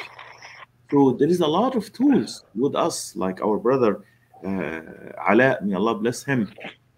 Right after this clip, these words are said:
He said a lot of tools, and this very, very light tools, but it is very heavy, you know, in the eye, on the side of the shaitan. The Prophet of Allah sallallahu alaihi wasallam, he said, "ما اجتمع قوم في بيت من بيوت الله." There is no lot, like,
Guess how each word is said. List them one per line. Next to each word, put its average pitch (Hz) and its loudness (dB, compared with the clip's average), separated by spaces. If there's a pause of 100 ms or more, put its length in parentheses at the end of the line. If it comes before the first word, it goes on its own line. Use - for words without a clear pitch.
He 151 2
said 147 0 (120)
a 98 -2
lot 165 2
of - -8
tools, 160 2
and 113 -6
this 139 -8
very, 147 0
very 170 0
light 170 0 (180)
tools, 180 -4
but - -12
it 107 -8
is 101 -8
very 113 0
heavy, 104 -4 (340)
you 110 0
know, 113 2
in 110 -2
the - -2
eye, 110 4
on 101 -2
the 98 -2
side 104 -2
of 90 -6
the 92 -12
shaitan. 80 -4 (460)
The 117 0
Prophet 202 0
of 117 -2
Allah 139 2
sallallahu 127 -2
alaihi 127 0
wasallam, 131 -4
he 120 -2
said, 143 0 (560)
"ما 113 -2
اجتمع 127 -2
قوم 113 0 (380)
في 156 -2
بيت 190 0
من 131 -2
بيوت 123 -2
الله." 85 -2 (560)
There 120 -6
is 127 -8
no 160 0
lot, 151 -2
like, 120 -2